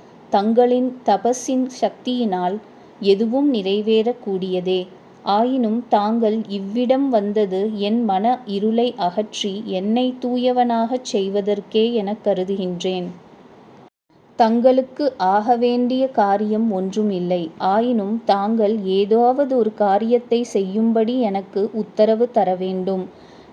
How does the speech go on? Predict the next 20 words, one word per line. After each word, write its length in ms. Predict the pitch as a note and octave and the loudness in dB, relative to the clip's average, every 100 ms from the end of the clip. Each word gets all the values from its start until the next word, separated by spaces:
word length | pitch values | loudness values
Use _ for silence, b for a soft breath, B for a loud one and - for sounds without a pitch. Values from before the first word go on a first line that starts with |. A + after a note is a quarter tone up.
| - | -2
நல்ல 380 | F#3+ A3 B3+ C#4 | 2 2 2 2
வேலைக்காரர்கள் 1040 | G#3 G3+ A3+ A#3 G#3+ G3+ F#3+ F#3 F#3 G#3 G#3 | 0 0 -2 2 4 4 2 -2 -4 -4 -4
எஜமானரது 840 | F#3 F#3+ G#3+ A3+ A#3 A#3 A3+ A3 A#3 | -4 0 2 2 2 2 2 0 0
கட்டளையைத்தான் 1000 | A3 F#3 G#3 G#3 G#3+ G#3+ G#3+ G#3+ G3+ A3+ A3+ | 0 0 0 0 0 0 0 0 2 -2 -2
அவர் 320 | G#3 F#3+ G#3+ | 0 0 2
தமக்குச் 460 | G#3+ F#3+ F#3+ A3+ G#3+ | 2 0 -2 -6 -4
செய்யும் 400 | G3+ G3 A3 A#3 | -2 0 -2 0
அருளாகக் 600 | F3+ F3+ G#3 G#3 G#3 A#3+ | 0 0 2 2 0 -2
கருதுவர், 560 | G#3 F3 F3 F3+ F#3 F#3 B B B B | -2 -2 -4 0 0 -2 B B B B
மற்றவைகளை 800 | G#3 G#3 - A#3 A#3 A#3 A3+ A#3 C4 | -2 0 0 2 2 2 2 2 0
அல்ல. 280 | F#3+ F3 F#3+ F#3+ F3+ B B - G#3 | 0 0 2 2 2 B B -4 0
எனக்கும் 500 | G#3+ B3 B3 A3 A3+ | 2 2 0 -2 -2
அத்தகைய 600 | G#3+ F#3 - A#3 A#3+ C4+ C4+ B3 | -2 -4 0 0 2 2 4 4
அருளையே 520 | G3 G3+ G#3 G#3 A3+ A#3 | 2 2 2 2 0 2
தாங்கள் 440 | G3+ F#3+ F#3+ A3+ | 0 2 0 0
செய்ய 340 | - F#3+ F#3 | -2 -2 -2
வேண்டும் 460 | F#3 F#3+ F3+ F#3 F#3 F#3 - | -2 -4 -2 -2 -4 -8 -6
என்று 320 | G3 G3+ B3 | -4 -2 -4
கூறினான் 600 | - G3 F#3 F#3+ F#3+ G3+ A#3 | -6 -6 -4 -2 -2 -2 -4
ஹிமவான். 580 | G3+ F3+ E3+ F#3 F3+ | -4 -2 0 0 -2